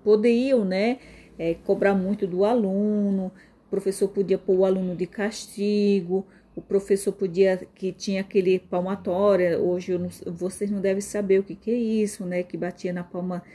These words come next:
da mão. Então, assim, o, por exemplo, é,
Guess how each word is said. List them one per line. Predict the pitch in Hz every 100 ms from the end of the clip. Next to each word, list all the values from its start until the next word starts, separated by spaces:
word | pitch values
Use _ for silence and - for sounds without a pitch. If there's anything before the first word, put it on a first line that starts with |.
| - - -
da | 175 214
mão. | 214 208 202 196 190 180 - - -
Então, | 170 170 185 196
assim, | 240 - 190 180
o, | 180 175 180 165 160
por | 202 220
exemplo, | 233 214 175 - 160 - _ _ _
é, | 185 180 180 175 175 170 165